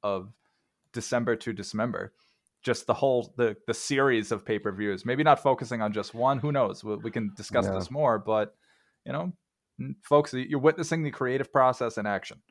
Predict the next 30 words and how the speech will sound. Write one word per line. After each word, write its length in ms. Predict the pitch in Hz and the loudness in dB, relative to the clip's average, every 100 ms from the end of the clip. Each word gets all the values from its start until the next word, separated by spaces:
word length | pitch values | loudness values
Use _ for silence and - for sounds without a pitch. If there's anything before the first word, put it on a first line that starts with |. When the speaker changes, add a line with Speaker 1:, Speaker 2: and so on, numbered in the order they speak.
| _ _ _ | _ _ _
Speaker 1:
The, 220 | 110 90 - | 0 0 -2
Speaker 2:
<laughs> 80 | - | -2
Speaker 1:
uh, 160 | 107 107 - | 0 0 0
ma-, 160 | 123 127 | -2 0
maybe 360 | 127 147 151 143 | 2 4 6 4
this 200 | 135 139 | 2 -2
is, 320 | 120 - - 113 113 - _ _ _ _ _ _ - | -4 -8 -14 -16 -16 -20 _ _ _ _ _ _ -8
uh, 60 | 110 | 0
on 220 | 120 127 | 4 4
brand 320 | 120 127 131 127 | 4 2 0 0
for 160 | 113 | 0
us. 200 | 92 - | -2 -4
It, 160 | - 92 - | -12 -12 -10
it's 220 | 92 - | -10 -10
December. 640 | - 107 123 120 123 123 131 - | -12 -4 -2 0 0 -2 -6 -8
Why 180 | 101 113 | -2 0
not? 320 | 123 113 - _ _ _ _ _ _ _ _ 113 | 0 -2 -4 _ _ _ _ _ _ _ _ -6
Speaker 2:
Yep. 200 | 107 - _ _ _ - | -4 -4 _ _ _ -4
I, 80 | 110 | 0
Speaker 1:
I 120 | 113 | 2
know 120 | 127 131 | 2 4
you 160 | 139 | 4
Speaker 2:
I 40 | 139 | 6
Speaker 1:
love 200 | 127 - | 6 4
some 160 | 117 | -2
E 80 | 107 | -2
C 160 | 104 101 | -4 -2
W, 420 | 101 104 120 139 | -2 -2 -4 -6
so 420 | - 127 120 113 - _ _ _ _ - | -6 -2 -2 -2 -10 _ _ _ _ -2
Speaker 2:
Yep. 240 | 101 131 | 4 4